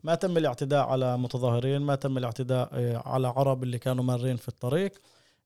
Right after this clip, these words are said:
آه، ولكن في يوم واحد في تظاهرات اليمين اللي هو كان يوم الأحد والاثنين، طبعًا يومين،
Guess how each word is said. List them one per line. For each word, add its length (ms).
آه، 1080
ولكن 800
في 560
يوم 320
واحد 480
في 140
تظاهرات 540
اليمين 500
اللي 140
هو 80
كان 260
يوم 200
الأحد 580
والاثنين، 400
طبعًا 280
يومين، 380